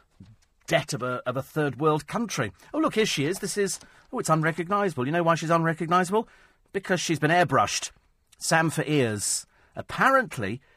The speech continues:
she's tried her hand at designing swimwear. Has she really? Good hev-, honestly. There's no end to this girl's talent. There's certainly no beginning.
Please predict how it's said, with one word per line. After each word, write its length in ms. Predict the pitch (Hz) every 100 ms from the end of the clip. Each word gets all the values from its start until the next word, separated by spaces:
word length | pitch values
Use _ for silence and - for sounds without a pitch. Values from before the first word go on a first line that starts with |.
| _
she's 260 | - 151 -
tried 320 | - 220 185
her 80 | 139
hand 300 | 165 135 104
at 80 |
designing 600 | - 117 143 143 139 139 135
swimwear. 840 | - - 170 196 151 92 82 80 _ - _ -
Has 260 | - -
she 340 | - - 165 185
really? 720 | 110 85 95 - 92 92 92
Good 260 | - 196 254
hev-, 260 | - 101 -
honestly. 460 | 127 170 165 101 80 - -
There's 100 | 185
no 100 | 269
end 180 | 269 240
to 80 |
this 180 | 156 -
girl's 260 | 185 175 -
talent. 320 | 175 196 -
There's 120 | -
certainly 200 | 220 226
no 120 | 165
beginning. 420 | 151 120 165 120